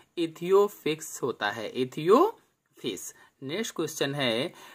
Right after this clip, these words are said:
मेढक में मेरु तंत्रिकाओं की संख्या होती है। जो मेढक होता है, इसमें मेरु तंत्रिकाओं की संख्या कितनी होती है? सात जोड़ी, आठ जोड़ी, नौ जोड़ी,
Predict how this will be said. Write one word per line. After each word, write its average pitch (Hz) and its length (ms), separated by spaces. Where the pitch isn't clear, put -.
मेढक 185 680
में 196 240
मेरु 170 480
तंत्रिकाओं 139 760
की 160 200
संख्या 127 480
होती 107 440
है। 110 220
जो 151 120
मेढक 139 480
होता 135 320
है, 135 280
इसमें 202 340
मेरु 180 580
तंत्रिकाओं 151 640
की 190 180
संख्या 175 420
कितनी 170 460
होती 107 460
है? 196 180
सात 113 440
जोड़ी, 135 400
आठ 120 340
जोड़ी, 139 460
नौ 139 280
जोड़ी, 156 500